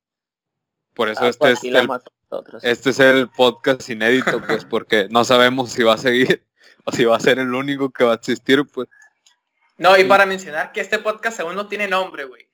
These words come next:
Speaker 3: <laughs> Aún ni
Speaker 1: Es
Speaker 3: nombre
Speaker 1: pod-
Speaker 3: tiene.
Speaker 1: <laughs> Así
Speaker 2: Ay.
Speaker 1: de piloto está, pues.
Speaker 3: Sí, o sea, luego le vamos a poner el nombre ya que lo terminemos. Yo sé que ya
Speaker 2: Pilo-
Speaker 3: que lo acabemos vamos a hablar y vamos a, a ponernos de acuerdo para ver qué nombre ponerle.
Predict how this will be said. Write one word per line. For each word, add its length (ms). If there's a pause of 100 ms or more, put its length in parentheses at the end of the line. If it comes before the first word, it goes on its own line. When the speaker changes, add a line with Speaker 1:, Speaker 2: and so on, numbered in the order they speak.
(200)
Speaker 3:
<laughs> 460 (960)
Aún 180
ni 80
Speaker 1:
Es 40
Speaker 3:
nombre 260
Speaker 1:
pod- 80
Speaker 3:
tiene. 200 (720)
Speaker 1:
<laughs> 320 (680)
Así 280
Speaker 2:
Ay. 40
Speaker 1:
de 140
piloto 540
está, 300
pues. 220 (1040)
Speaker 3:
Sí, 100
o 120
sea, 240
luego 240
le 120
vamos 300
a 140
poner 280
el 60
nombre 240
ya 120
que 80
lo 140
terminemos. 640 (300)
Yo 120
sé 200
que 120
ya 60
Speaker 2:
Pilo- 80
Speaker 3:
que 60
lo 60
acabemos 460
vamos 320
a 40
hablar 320
y 100
vamos 280 (100)
a, 140 (140)
a 120
ponernos 320
de 80
acuerdo 320
para 180
ver 180
qué 120
nombre 220
ponerle. 440